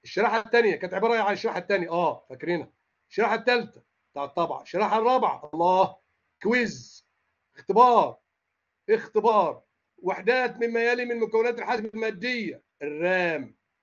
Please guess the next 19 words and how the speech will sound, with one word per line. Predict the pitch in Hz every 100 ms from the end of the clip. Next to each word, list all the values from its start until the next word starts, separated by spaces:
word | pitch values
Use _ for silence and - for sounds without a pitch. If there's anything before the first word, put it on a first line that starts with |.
| _ _ _ -
واشوف | 139 190 -
كده | 202 185
submit | - 170 180 202 190 _ _ _ _ _ _ _ 127
اهو، | 147 170 - _ _
صح | 196 196 190
ولا | 190 185
غلط؟ | 196 220 170 - _ 175
ها؟ | 233 - _ 175
يلا | 202 208 196
شوف | 214
كده، | 214 240 208 - 226
الله، | 233 226 226 226 226 240 - - -
correct | 190 208 247 254 - 202
مية | 240 247
في | 214
المية. | 226 254 233 196
ايه | 247
الجمال | 208 208 175
ده؟ | 147 120